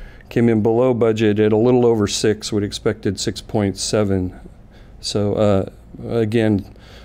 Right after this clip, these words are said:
staffing appropriately for the activity, maybe even a little light. All this, uh,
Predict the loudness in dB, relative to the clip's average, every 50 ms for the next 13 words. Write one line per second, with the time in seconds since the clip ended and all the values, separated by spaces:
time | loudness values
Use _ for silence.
0 | -18 -12 -12 -8 -2 0 0 0 0 0 0 2 2 2 2 0 0 -2 -4 -4
1 | 0 0 0 0 2 2 2 2 4 2 2 0 0 0 0 0 2 2 2 0
2 | -2 -2 -2 -2 0 2 2 2 2 2 2 2 0 0 0 2 2 2 2 2
3 | 2 2 2 2 2 2 0 -2 -4 -8 -14 -16 -16 -16 -14 -16 -14 -14 -16 -20
4 | -20 -20 -20 -20 -20 -20 -18 -18 -18 -18 -18 -16 -10 -10 -10 -10 -10 -14 -14 -14
5 | -16 -16 -18 -20 -20 -20 -20 -20 -20 -20 -20 -20 -20 -20 -14 -12 -10 -10 -8 -8
6 | -10 -10 -8 -4 -2 0 0 2 2 0 0 0 -2 -2 0 0 2 2 4 4
7 | 4 2 2 0